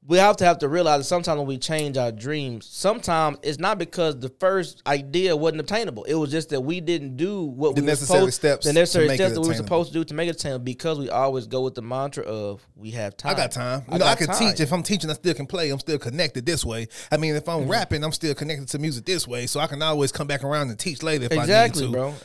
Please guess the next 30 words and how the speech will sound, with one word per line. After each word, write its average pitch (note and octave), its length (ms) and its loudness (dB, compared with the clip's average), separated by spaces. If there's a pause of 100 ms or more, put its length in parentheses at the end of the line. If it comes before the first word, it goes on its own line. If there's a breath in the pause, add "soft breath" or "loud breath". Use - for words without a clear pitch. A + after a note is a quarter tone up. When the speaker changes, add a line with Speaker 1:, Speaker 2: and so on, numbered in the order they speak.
(100)
Speaker 2:
You D3 120 -2
know D3 100 -2
what C#3+ 60 0
I'm C#3+ 80 -2
saying? C3+ 340 -8
<laughs> C#3 40 -10
Like, - 160 -14
it D#3+ 240 -4
just D#3 180 0
always D#3 560 6
go C#3 400 0 (420 soft breath)
around B2+ 600 0 (160)
in A#2+ 100 -8
full B2+ 360 -2
circles. A2 520 -2 (220 soft breath)
So F3+ 380 2 (220)
now, G3+ 580 2
with F#3+ 160 6
us, F3 180 2 (140)
with F#3+ 160 2
us F3 140 0
knowing F3+ 260 0
that E3 160 -2
now, F#3 240 -2
like, D3 320 -4 (280)
you, G#3 220 0
Alberto, F3+ 380 4
like, D#3+ 260 0
what's F#3 300 -2
the E3 280 0